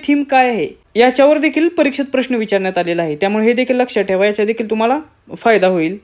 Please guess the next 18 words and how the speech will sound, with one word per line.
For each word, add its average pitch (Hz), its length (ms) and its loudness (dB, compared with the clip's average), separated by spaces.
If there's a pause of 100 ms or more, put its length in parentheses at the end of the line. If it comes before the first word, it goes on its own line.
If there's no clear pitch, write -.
(220)
तर 240 80 4
अशा 269 220 4
रीतीने 277 320 2
मराठी 254 520 2
या 240 180 4
विषयाचा 285 360 0
पॅटर्न 294 400 0
फार 269 220 0
काही 277 180 -2
चेंज 262 240 -4
झालेला 240 280 0
नाही, 202 220 -4 (380)
बऱ्यापैकी 262 440 2
सोपे 294 300 2
प्रश्नच 277 360 -2
विचारले 247 380 0
जात 220 220 2
आहेत, 214 180 2